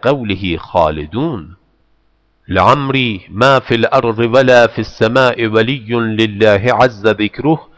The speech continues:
إلا وهو مؤيد، ومن أيد لم يخبه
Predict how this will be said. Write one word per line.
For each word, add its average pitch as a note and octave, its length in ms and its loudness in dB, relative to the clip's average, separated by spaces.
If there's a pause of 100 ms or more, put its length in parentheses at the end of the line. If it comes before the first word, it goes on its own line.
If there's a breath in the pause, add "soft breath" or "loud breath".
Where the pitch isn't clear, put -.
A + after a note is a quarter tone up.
(280 soft breath)
إلا C3 400 4
وهو A#2 440 2
مؤيد، A#2 640 0 (580)
ومن B2 340 2
أيد F#2 540 -2
لم E3+ 340 2
يخبه - 440 -2